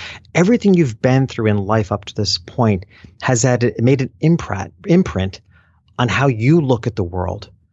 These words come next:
and how you look at the way that you do things. And, and Logan, if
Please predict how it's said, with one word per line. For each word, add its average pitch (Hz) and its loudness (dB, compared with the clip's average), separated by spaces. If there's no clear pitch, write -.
and 120 4
how 135 0
you 123 0
look 131 -2
at 120 -4
the 117 0
way 113 0
that 107 -4
you 110 0
do 113 2
things. 95 0
And, 98 2
and 104 2
Logan, 127 2
if 101 -2